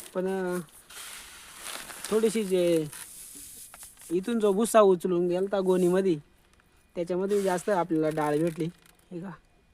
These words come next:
आता डाळ काढायचा त्रास, डाळ बनवायचा त्रास वाचला, असं म्हणा, नाही का? हम्म.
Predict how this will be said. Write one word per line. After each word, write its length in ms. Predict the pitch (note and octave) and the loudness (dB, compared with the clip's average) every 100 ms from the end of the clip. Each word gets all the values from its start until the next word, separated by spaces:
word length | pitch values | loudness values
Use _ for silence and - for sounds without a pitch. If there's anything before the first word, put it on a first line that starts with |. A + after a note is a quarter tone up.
| _ _ _ _ _ - | _ _ _ _ _ -10
आता 340 | D#3+ F3 F3+ F3+ | -6 0 2 4
डाळ 280 | F3+ F3+ | 6 6
काढायचा 600 | F3 F3+ F#3 G3 F#3 D#3+ | 4 2 4 2 4 4
त्रास, 360 | D3+ D#3+ D#3 D3 | 4 2 0 0
डाळ 320 | F3 F#3 G3 | -2 4 6
बनवायचा 380 | G3+ G3+ G3+ F#3 | 6 6 4 2
त्रास 320 | E3+ F#3 F3 | 0 0 0
वाचला, 380 | F3+ E3+ F3 F3 G#3 _ _ _ _ - | 4 4 4 0 0 _ _ _ _ -8
असं 180 | F3+ G#3 | -2 0
म्हणा, 220 | G3+ G3 | 2 2
नाही 160 | G3 G3+ | 2 0
का? 100 | D3 - - - - - - - - - - | -4 -10 -20 -20 -20 -20 -20 -18 -18 -20 -8
हम्म. 180 | D#3+ | -4